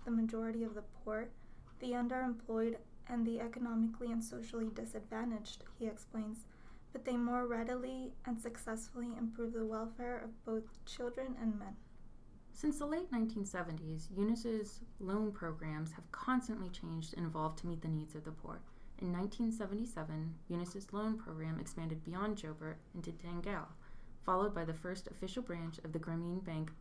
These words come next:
Speaker 2: opening two years later.
Speaker 1: Yunus reconstructed the Grameen Bank into an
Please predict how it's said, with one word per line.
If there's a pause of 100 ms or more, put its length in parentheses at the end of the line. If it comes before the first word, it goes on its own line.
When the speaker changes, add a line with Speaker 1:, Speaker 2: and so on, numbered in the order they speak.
(120)
Speaker 2:
opening
two
years
later. (720)
Speaker 1:
Yunus
reconstructed
the
Grameen
Bank (420)
into
an